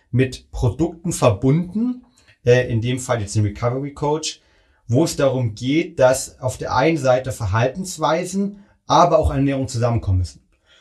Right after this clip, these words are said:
Und das ist natürlich bei unseren Recharge-Produkten der Fall. Wir haben ja, ähm, Recharge als Produkt gelauncht. Da geht's darum, dass man nach dem Training,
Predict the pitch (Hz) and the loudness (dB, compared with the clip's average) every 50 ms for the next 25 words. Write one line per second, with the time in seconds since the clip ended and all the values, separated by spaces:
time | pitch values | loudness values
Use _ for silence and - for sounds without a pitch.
0 | _ _ _ - 117 110 156 170 - - 156 147 - 160 151 - 147 135 123 127 | _ _ _ 0 2 4 4 4 2 2 -2 -2 0 -2 -4 -2 0 2 2 2
1 | 113 117 - - - 117 - 151 - - - 160 156 185 185 185 - 190 180 175 | 2 2 0 0 0 0 0 0 -2 -2 0 0 0 0 -2 -6 -4 -4 -4 -4
2 | - - 185 185 180 139 131 131 139 139 135 131 131 131 123 117 131 139 131 120 | -2 -2 -2 -2 0 0 -2 -2 -2 -2 -2 -2 -2 -2 -2 -4 -6 -6 -8 -8
3 | 120 - - 123 120 127 131 143 - 98 - - 123 110 147 143 - - - 151 | -6 -6 -2 -2 0 0 -2 -2 -6 -10 -8 -6 -4 -4 -4 -4 -6 -6 -2 0
4 | 143 139 139 139 135 - 123 113 127 123 - - - 135 131 120 120 123 131 131 | 2 2 2 2 2 0 -2 -2 -4 -6 -8 -4 -2 0 0 0 0 0 -2 -2
5 | 120 - - _ _ _ _ _ _ _ _ _ _ _ _ _ - - 120 113 | -4 -8 -14 _ _ _ _ _ _ _ _ _ _ _ _ _ -10 -6 -4 -4
6 | - 120 120 120 - - - - _ - 110 107 117 123 131 - - - 131 127 | -2 0 -2 -2 -2 -4 -10 -16 _ -2 0 0 2 2 2 0 0 -2 -2 -4
7 | 127 123 - - 131 127 127 131 131 127 127 131 131 131 | -4 -6 -8 -6 -4 -4 -2 -2 -2 -4 -4 -4 -6 -8